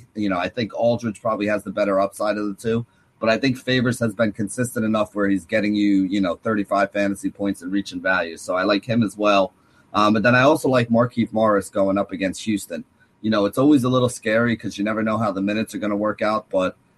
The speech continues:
you know, it seems like since the, the coaching change and everything's going on over there, you know, his minutes have been pretty safe. He's been producing pretty well. And we know that all season long, Houston's been a team you've been able to target power forwards against 'cause they don't guard them very well. So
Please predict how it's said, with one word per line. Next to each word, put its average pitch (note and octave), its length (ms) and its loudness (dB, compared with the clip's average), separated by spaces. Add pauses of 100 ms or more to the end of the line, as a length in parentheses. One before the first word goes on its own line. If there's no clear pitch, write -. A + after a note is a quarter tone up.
(140)
you G2+ 120 2
know, F#2+ 140 2
it F#2 100 -4
seems B2 280 2
like G#2+ 200 0
since G2+ 220 -4
the, G2+ 200 0
the F#2+ 140 -8
coaching A2 360 -2
change G#2 360 -2
and G2+ 80 -2
everything's G2+ 500 -2
going G#2 300 0
on G#2 180 0
over G2+ 220 0
there, G#2 320 2 (260)
you G2+ 80 -2
know, G2 140 2
his G2+ 240 -2
minutes A2 280 0
have G2 140 0
been F#2+ 140 -4
pretty G2 220 -2
safe. A2+ 340 0
He's F#2 180 -8
been F#2+ 160 -4
producing G2+ 460 -4
pretty G2 240 -4
well. G2+ 340 2 (260)
And G2+ 140 0
we A#2 80 6
know C3 200 6
that A#2 280 4
all A#2+ 180 2
season A2+ 380 0
long, G#2+ 240 0
Houston's G2+ 380 -4
been G2 140 -2
a F#2+ 40 -4
team F#2+ 300 -2
you've F#2 100 -4
been F#2+ 100 -4
able F#2+ 200 -2
to F2+ 80 -6
target F2+ 360 -6
power F2 300 -4
forwards F2+ 400 -6
against G2 420 -2
'cause F2 260 -6
they F#2 100 -4
don't F#2 180 -2
guard F#2 240 -2
them F2 140 -10
very E2+ 260 -4
well. F2 300 -2
So E2+ 380 -2